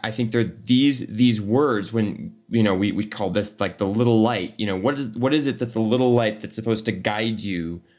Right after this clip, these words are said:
when you're in a meeting? These are things that should be present in a stand-up. The idea of collaboration, a feeling of trust. Even for me, I, when I think about it, it, it's this,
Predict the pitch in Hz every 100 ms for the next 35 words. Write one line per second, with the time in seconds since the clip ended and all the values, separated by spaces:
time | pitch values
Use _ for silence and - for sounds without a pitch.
0 | _ 107 110 107 104 101 104 117 92 80
1 | 95 - _ _ _ _ _ _ _ _
2 | 101 117 143 135 123 120 139 139 131 110
3 | 107 - - 131 117 120 110 - 110 110
4 | 101 87 - 98 92 90 - 87 78 -
5 | - _ _ _ 107 98 90 104 107 101
6 | - 95 90 90 87 87 - - - 98
7 | - - 107 104 95 92 90 - - 90
8 | 60 - - - _ _ _ _ _ -
9 | 131 127 117 113 107 117 120 104 87 90
10 | 95 95 101 98 92 90 90 87 - 87
11 | - 95 87 -